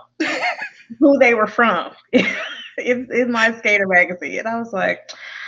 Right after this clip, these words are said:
Speaker 2: <sighs> "Okay." But then I was like, "You know what? This movie is such a time capsule. Like, it is so very blatantly nineties that it's like, I can't even really be upset here. Um, I'm just gonna let it be what it,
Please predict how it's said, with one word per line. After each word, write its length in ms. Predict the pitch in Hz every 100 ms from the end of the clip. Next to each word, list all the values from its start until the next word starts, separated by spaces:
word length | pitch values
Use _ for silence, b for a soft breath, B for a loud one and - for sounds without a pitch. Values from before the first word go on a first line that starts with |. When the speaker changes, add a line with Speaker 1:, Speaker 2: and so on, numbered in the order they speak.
| -
Speaker 2:
<sighs> 520 | - - - - -
"Okay." 500 | 269 262 156 135 - B B 240
But 120 | 240
then 180 | 311 311
I 80 |
was 160 | 285 277
like, 140 | 269
"You 80 | 302
know 120 | 339 320
what? 180 | 285 339
This 160 | 381
movie 240 | 339 277 262
is 80 | -
such 200 | 208 196
a 80 |
time 360 | 190 170 165 190
capsule. 640 | 226 208 - - 214 208
Like, 220 | 196 170 -
it 140 | 269
is 300 | 294 285 -
so 500 | 240 214 226 226 226 185
very 300 | 190 208 196
blatantly 640 | 180 185 180 185 180 185
nineties 580 | 170 160 180 185 185 180
that 300 | 185 170 156
it's 100 | -
like, 220 | 208 196 - B B B
I 80 | 330
can't 240 | 359 359 302
even 200 | 262 208
really 240 | 190 185
be 140 | 175 175
upset 380 | - - 175 -
here. 540 | 240 240 247 269 262 _ 190
Um, 640 | 196 185 180 175 170 185 - -
I'm 100 | 233
just 180 | 285 294
gonna 160 | 262 220
let 180 | 208
it 120 | 196 185
be 180 | 190 190
what 240 | 185 180
it, 160 | 180